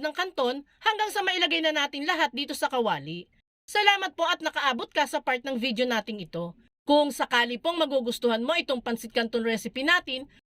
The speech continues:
pwede po bang pusuan mo naman ang video natin at i-comment mo na din po dyan sa ibaba kung taga saang lugar po kayo. Para naman mapasalamatan ko kayo sa walang sawang panonood ninyo sa ating mga ginagawang recipe. Maraming salamat po! Kapag nailagay na natin lahat ng kanton,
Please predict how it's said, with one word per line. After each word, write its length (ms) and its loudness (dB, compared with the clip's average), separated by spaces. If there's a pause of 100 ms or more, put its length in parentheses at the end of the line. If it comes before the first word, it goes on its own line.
pwede 240 4
po 160 -6
bang 160 0
pusuan 480 -2
mo 80 0
naman 240 0
ang 160 -4
video 240 0
natin 480 -4 (320)
at 240 6
i-comment 480 -2
mo 80 -2
na 80 0
din 160 -4
po 160 -4
dyan 160 0
sa 160 -4
ibaba 560 0
kung 160 0
taga 240 0
saang 240 0
lugar 320 -2
po 160 -6
kayo. 400 -6 (220)
Para 320 0
naman 260 -2
mapasalamatan 720 -2
ko 160 -8
kayo 400 0 (160)
sa 160 0
walang 240 0
sawang 380 0
panonood 400 0
ninyo 260 -2
sa 240 0
ating 140 -8
mga 180 0
ginagawang 560 -2
recipe. 640 -6 (180)
Maraming 480 0
salamat 480 -2
po! 400 0 (480)
Kapag 320 4
nailagay 460 -2
na 100 0
natin 320 0
lahat 240 -2
ng 160 -4
kanton, 480 -2